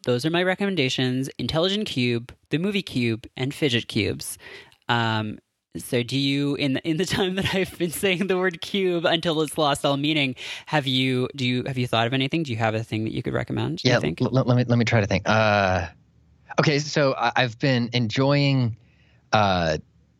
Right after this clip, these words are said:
Speaker 2: David Cage, uh, Garth Marenghi comparisons that have been popping up on Twitter.
Speaker 1: <laughs>
Speaker 2: So I, I, I would like to recommend those, and I'd also just like to recommend that everybody watch all of Garth Marenghi's Dark Place. It's on Hulu and, uh,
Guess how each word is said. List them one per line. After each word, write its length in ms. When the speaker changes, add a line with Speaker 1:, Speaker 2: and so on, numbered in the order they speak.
Speaker 2:
David 380
Cage, 720
uh, 380
Garth 280
Marenghi 460
comparisons 720
that 100
have 80
been 140
popping 320
up 120
on 160
Twitter. 460
Speaker 1:
<laughs> 60
Speaker 2:
So 220
I, 100
I, 160
I 80
would 160
like 120
to 100
recommend 480
those, 400
and 100
I'd 100
also 260
just 220
like 120
to 100
recommend 420
that 80
everybody 580
watch 340
all 160
of 100
Garth 260
Marenghi's 480
Dark 320
Place. 380
It's 140
on 160
Hulu 580
and, 300
uh, 360